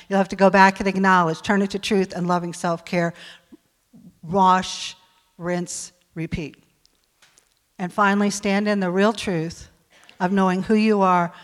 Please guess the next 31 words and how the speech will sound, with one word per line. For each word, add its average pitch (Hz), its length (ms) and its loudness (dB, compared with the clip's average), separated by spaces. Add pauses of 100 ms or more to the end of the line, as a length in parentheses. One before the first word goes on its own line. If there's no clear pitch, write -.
(180)
who 214 160 4
God 185 320 4
is 175 240 -2
in 170 60 -6
the 165 80 -2
midst 170 280 -6
of 165 100 -6
all 156 240 -4
this. 156 360 -10 (340)
And 185 140 -2
then 185 100 0
the 185 60 -2
last 180 420 0
one 170 360 -6
is 170 160 -6
turn 180 280 -2
it 170 200 -8
to 170 80 -8
good. 151 360 -10 (360)
And 180 120 -2
I 190 100 2
can 208 200 -4
say 180 560 -2 (760)
for 190 140 -6
myself 190 840 0 (1040)
and 180 220 -6
what 180 100 -6
happened 202 380 0
in 190 80 -4
my 185 200 -2
marriage, 185 680 -6